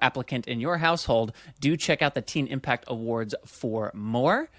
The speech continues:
Season two of the Pain Podcast. You've heard us speak about that plenty, but it's also now available on the Bloodstream Media Facebook page. So if you know a chronic pain sufferer who's not quite yet what we'd call a podcast listener,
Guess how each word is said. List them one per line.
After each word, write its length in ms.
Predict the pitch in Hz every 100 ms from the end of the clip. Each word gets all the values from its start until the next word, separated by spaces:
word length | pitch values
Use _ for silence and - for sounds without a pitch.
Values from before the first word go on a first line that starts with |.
| - - -
Season 680 | - - 247 254 214 254 240
two 300 | - 285 269
of 100 | 226
the 80 | 254
Pain 420 | - 277 294 302
Podcast. 640 | 220 196 156 151 113 113
You've 80 | 131
heard 160 | 151 143
us 80 | 143
speak 240 | - 170
about 280 | 175 170 -
that 220 | 180 -
plenty, 380 | - 202 214 143
but 140 | 127
it's 120 | 127 -
also 400 | 226 - 180 123
now 220 | 139 156
available 560 | 147 156 160 143 139 127
on 320 | 143 156 135 -
the 120 | 127
Bloodstream 600 | 110 120 160 - 170 151
Media 380 | 143 131 131 127 - - -
Facebook 600 | - 285 285 - - -
page. 300 | 120 98 92
So 140 | 147
if 220 | 139 156 160
you 200 | 214 240
know 240 | 208 196
a 120 | 180
chronic 580 | - - 180 165 160 -
pain 360 | - 170 160 147
sufferer 720 | - 156 147 143 135 135 135 - -
who's 320 | - 135 131
not 420 | 240 330 339 339 -
quite 480 | - 247 240 233
yet 220 | 196 196 175
what 140 | 147
we'd 180 | 208 160
call 220 | 180 170
a 140 | 110
podcast 720 | - 165 180 175 190 180 185 185
listener, 420 | 185 196 190